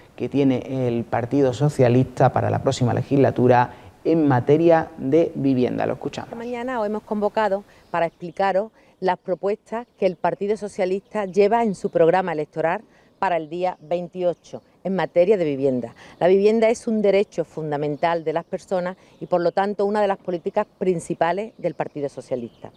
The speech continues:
Speaker 2: En concreto, nosotros llevamos en nuestro programa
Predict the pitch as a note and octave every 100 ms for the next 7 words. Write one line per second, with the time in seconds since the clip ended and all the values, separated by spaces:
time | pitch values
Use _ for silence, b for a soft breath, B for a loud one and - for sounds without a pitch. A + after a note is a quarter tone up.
0 | B B B B G3+ G#3+ G#3 A#3+ C4+ D4+
1 | D4+ _ b b G3 A#3+ G#3+ A#3+ A3 A3
2 | A3+ B3+ A3 F#3+ - - E3 F#3+ A3+